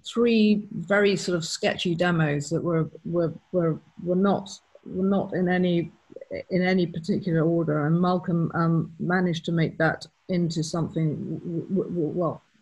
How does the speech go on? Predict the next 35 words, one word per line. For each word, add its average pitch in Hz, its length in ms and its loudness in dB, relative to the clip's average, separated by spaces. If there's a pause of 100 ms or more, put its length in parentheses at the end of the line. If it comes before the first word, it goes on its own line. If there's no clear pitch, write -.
(880)
I 165 40 0
mean, 170 140 2
I, 180 220 2
I 185 140 4
had 202 260 2
an 190 140 4
idea, 170 480 4
but 147 360 -2
the, 170 220 -4
the, 165 140 -4 (120)
the, 165 420 0
um, 165 380 0 (460)
the 170 80 0
way, 175 520 2 (120)
the 170 100 -2
way 180 220 4
that 165 100 2
it 156 100 2
was, 160 260 -2 (1900)
the 170 60 -6
way 185 180 0
the 165 100 -2
demos 170 480 2
were, 165 440 4 (140)
were, 160 280 -2
were 160 160 -4
not 165 340 0
in 170 100 0
any 165 200 0
kind 160 200 0
of, 147 120 -2 (260)
yeah, 139 240 -2 (680)
no 185 320 6
particular 165 520 -2
order. 147 380 -2